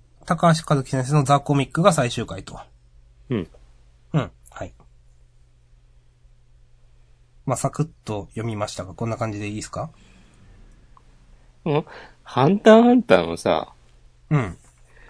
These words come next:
Speaker 2: もう復讐のためだけに生きることはやめたっていう、クラピカの横に、
Speaker 1: うん。
Speaker 2: 煽りがありますけど、
Speaker 1: はい。
Speaker 2: そんなことないでしょ、クラピカ。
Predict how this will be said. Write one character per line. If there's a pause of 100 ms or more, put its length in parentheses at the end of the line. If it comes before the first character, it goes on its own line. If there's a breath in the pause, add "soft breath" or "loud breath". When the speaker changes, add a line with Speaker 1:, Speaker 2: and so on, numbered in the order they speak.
(340)
Speaker 2:
も
う
復
讐
の
た
め
だ
け
に
生
き
る
こ
と
は
や
め
た
っ
て
い
う、 (1600 loud breath)
ク
ラ
ピ
カ
の
横
に、 (580 soft breath)
Speaker 1:
う
ん。
Speaker 2:
煽
り
が
あ
り
ま
す
け
ど、 (420)
Speaker 1:
は
い。 (300)
Speaker 2:
そ
ん
な
こ
と
な
い
で
し
ょ、
ク
ラ
ピ
カ。